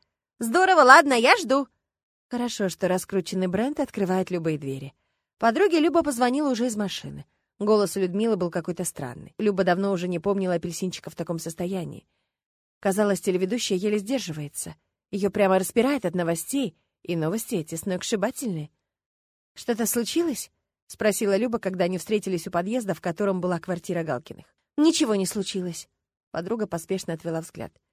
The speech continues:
«Блин, еле добралась сюда. Всю улицу перерыли, злодеи. Москва сейчас напоминает поле боя. Повсюду стройка, котлованы, мешки с мусором». «Люся,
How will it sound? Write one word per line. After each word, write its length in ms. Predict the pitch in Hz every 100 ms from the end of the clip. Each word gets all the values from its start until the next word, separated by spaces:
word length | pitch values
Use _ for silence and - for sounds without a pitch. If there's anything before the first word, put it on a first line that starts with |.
| _ _
«Блин, 500 | 214 254 254 220 196 - _ -
еле 240 | 285 330
добралась 540 | 269 269 330 302 220
сюда. 280 | - 202 190 - _ -
Всю 200 | - 381
улицу 300 | 311 - 254
перерыли, 520 | 269 269 247 208 196
злодеи. 680 | 185 254 254 214 220 185 - _ -
Москва 340 | 269 320 370
сейчас 300 | 349 - 349
напоминает 480 | 311 269 285 302 294
поле 220 | - 320
боя. 340 | 262 247 208 165 _ _
Повсюду 360 | 247 285 262
стройка, 400 | 269 339 392 262
котлованы, 520 | 233 247 254 269 330 240
мешки 300 | 247 - 294
с 80 |
мусором». 460 | 226 247 240 220 196 _ _ _ _ _ _
«Люся, 600 | 180 185 277 320 170 139